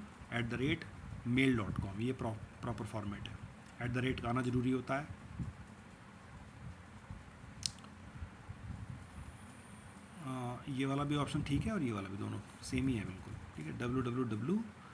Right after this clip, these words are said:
एट द रेट मेल डॉट कॉम, डब्ल्यू डब्ल्यू डब्ल्यू एट द रेट मेल डॉट कॉम, दोनों same है। ऊपर वाले में एट द रेट नहीं है, नीचे वाले में एट द रेट नहीं है, तो ये गलत है, ठीक है। तो डब्ल्यू डब्ल्यू डब्ल्यू एट द रेट मेल डॉट कॉम और सी दोनों correct हैं।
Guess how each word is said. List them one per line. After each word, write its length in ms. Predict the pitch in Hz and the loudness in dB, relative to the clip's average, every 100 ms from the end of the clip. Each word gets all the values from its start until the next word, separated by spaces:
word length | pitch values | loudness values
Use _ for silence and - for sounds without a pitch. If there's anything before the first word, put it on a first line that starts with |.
| - - - 123 | -14 -14 -6 0
एट 120 | 120 | 2
द 60 | |
रेट 220 | 117 135 120 | 4 4 4
मेल 300 | 110 113 113 | 4 4 4
डॉट 200 | 117 - | 2 0
कॉम, 280 | 147 180 | 0 2
डब्ल्यू 320 | 190 113 113 127 | 2 2 2 2
डब्ल्यू 240 | 120 120 | 2 2
डब्ल्यू 340 | 117 123 165 | 2 2 2
एट 120 | 139 113 | 0 0
द 60 | |
रेट 280 | 117 151 - | 0 0 2
मेल 220 | 123 110 | 4 4
डॉट 140 | 101 - | 2 -4
कॉम, 260 | - 98 | -10 -6
दोनों 140 | 110 117 | -4 -2
same 240 | 120 123 | -2 -2
है। 240 | 147 - - - - - - - - - - - - | -4 -8 -14 -12 -10 -10 -8 -4 -4 -4 -8 -8 -2
ऊपर 180 | 117 135 | 0 2
वाले 200 | 135 135 | 4 6
में 200 | 135 127 | 4 2
एट 80 | 117 | 2
द 60 | |
रेट 220 | 127 131 131 | 4 4 4
नहीं 160 | 139 | 4
है, 60 | 143 | 6
नीचे 260 | 131 120 | 4 4
वाले 160 | 120 120 | 2 2
में 120 | 123 | 2
एट 60 | 117 | 2
द 80 | 120 | 2
रेट 220 | 127 120 | 0 0
नहीं 200 | 123 123 | 0 0
है, 100 | 139 | -2
तो 140 | 135 | -2
ये 160 | 123 123 | 2 2
गलत 220 | 101 98 | 0 -4
है, 140 | 110 107 - - - - - | -8 -8 -12 -14 -14 -12 -8
ठीक 140 | 143 | -4
है। 80 | 151 | -2
तो 100 | 123 | -2
डब्ल्यू 240 | 107 113 120 | 0 2 2
डब्ल्यू 320 | 120 120 117 | 2 2 2
डब्ल्यू 200 | 131 120 | 2 0
एट 60 | |
द 80 | 113 | 0
रेट 200 | 117 131 | 0 0
मेल 240 | 117 113 113 | 0 0 0
डॉट 180 | 110 | 0
कॉम 280 | - 143 175 | 0 2 2
और 200 | 180 107 - | 0 -2 -4
सी 260 | - 123 | -2 0
दोनों 260 | 107 110 113 | 2 0 0
correct 300 | 107 92 | -2 -8
हैं। 80 | - | -10